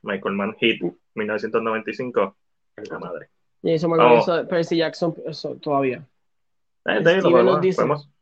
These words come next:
Speaker 1: podemos brincar.
Speaker 2: No sé si hablaron del tema de la porque vean, no, Percy Jackson, oh my God.
Speaker 1: Míralo aquí,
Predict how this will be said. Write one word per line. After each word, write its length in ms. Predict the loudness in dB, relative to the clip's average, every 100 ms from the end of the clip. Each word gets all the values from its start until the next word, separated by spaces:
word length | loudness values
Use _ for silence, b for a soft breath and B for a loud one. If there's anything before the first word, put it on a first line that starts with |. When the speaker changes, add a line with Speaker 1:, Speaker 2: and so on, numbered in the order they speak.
| _
Speaker 1:
podemos 240 | -4 -2
brincar. 340 | -2 -2 -4 -6 _ _ _ _ _ -20 _ _ _ -4
Speaker 2:
No 80 | 0
sé 60 |
si 100 | 2
hablaron 240 | 2 2 2
del 140 | 0
tema 180 | 0 0
de 20 | 0
la 0 | 0
porque 120 | 2
vean, 240 | 2 2 2
no, 200 | 2 2
Percy 220 | 0 2
Jackson, 320 | 0 0 0 2
oh 140 | 2
my 260 | 2 4 4
God. 100 | 6
Speaker 1:
Míralo 180 | 8
aquí, 140 | 8